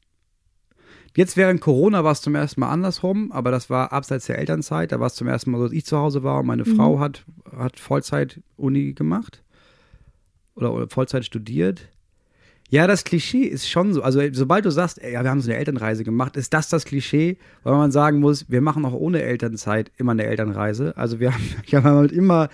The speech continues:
Speaker 1: ich höre immer auf zu arbeiten, offiziell im Mai
Speaker 2: Mhm.
Speaker 1: und fange erst im September wieder an. Also, wir haben immer drei Monate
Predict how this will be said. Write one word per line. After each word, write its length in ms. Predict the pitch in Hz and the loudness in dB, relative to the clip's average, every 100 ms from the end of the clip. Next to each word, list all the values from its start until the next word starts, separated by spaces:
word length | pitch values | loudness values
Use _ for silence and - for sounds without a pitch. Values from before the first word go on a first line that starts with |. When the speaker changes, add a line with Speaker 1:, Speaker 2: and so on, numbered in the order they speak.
| - - | -10 -6
Speaker 1:
ich 100 | 139 | 4
höre 100 | 156 | 4
immer 200 | 180 156 | 4 2
auf 160 | 143 | -2
zu 120 | - 135 | -2 -2
arbeiten, 540 | 131 135 131 - 127 | 0 0 -2 0 -2
offiziell 520 | 131 127 123 - 123 | -2 -4 -4 -2 -2
im 120 | 120 | 2
Mai 220 | 120 117 117 | 2 2 4
Speaker 2:
Mhm. 320 | 226 214 220 | 6 6 4
Speaker 1:
und 140 | 220 123 | 0 0
fange 160 | 139 131 | 2 2
erst 100 | 123 | 0
im 60 | |
September 440 | 123 117 135 123 113 | -2 0 2 2 2
wieder 220 | 117 - | 0 0
an. 180 | 123 135 | -2 -2
Also, 140 | 127 | 0
wir 60 | 127 | 0
haben 80 | 170 | 2
immer 160 | 165 | 2
drei 200 | 117 117 | 2 2
Monate 520 | 123 127 139 156 175 | 2 2 0 0 -2